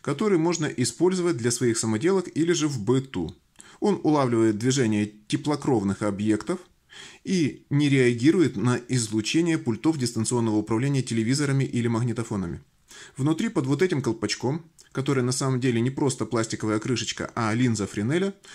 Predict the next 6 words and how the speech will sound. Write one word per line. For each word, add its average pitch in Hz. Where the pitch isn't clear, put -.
находится 208
сам 139
по 113
себе 117
пироэлектрический 170
датчик. -